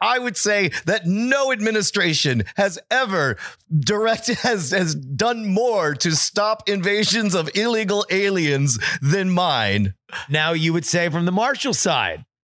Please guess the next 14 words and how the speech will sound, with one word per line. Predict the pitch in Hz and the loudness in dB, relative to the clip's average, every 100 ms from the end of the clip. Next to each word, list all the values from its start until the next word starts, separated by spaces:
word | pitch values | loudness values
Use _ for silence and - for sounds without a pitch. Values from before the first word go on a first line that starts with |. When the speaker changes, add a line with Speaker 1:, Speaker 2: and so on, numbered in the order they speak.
| _ _ - | _ _ -4
Speaker 2:
you | 156 | 0
would | 165 - | 0 0
say, | 170 160 151 - _ _ _ _ _ _ _ - | 0 0 -2 -8 _ _ _ _ _ _ _ -4
"Look, | 151 98 - _ _ _ _ _ _ _ - | 0 0 -2 _ _ _ _ _ _ _ -4
we | 135 | 0
all | 139 147 | 0 0
appreciate | 127 143 135 - 135 127 | -2 0 0 0 0 0
what | 120 120 | 0 2
happened | 117 117 - 110 | 2 0 -2 0
on | 110 107 | 2 2
Independence | 101 95 123 151 147 143 - | 0 0 0 2 2 0 0
Day. | 151 147 147 143 139 98 _ _ _ _ _ _ _ _ - | 0 2 2 0 -2 -4 _ _ _ _ _ _ _ _ -4
Fine | 147 147 123 | -2 0 0
speech." | - 92 82 - - | 0 -2 -4 -4 -6